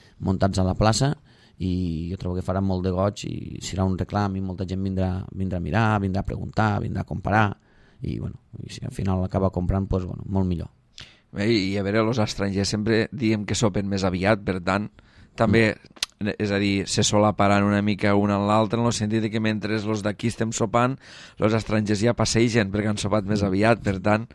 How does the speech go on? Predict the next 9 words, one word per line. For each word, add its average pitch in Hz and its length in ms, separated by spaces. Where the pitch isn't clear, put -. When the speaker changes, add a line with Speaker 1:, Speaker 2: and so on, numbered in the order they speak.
Speaker 2:
és - 20
a 107 100
dir, 107 240
bueno, 107 400
eh, 92 520
eh, 92 340
quin-, 110 360
quins 156 280
comerços, 107 920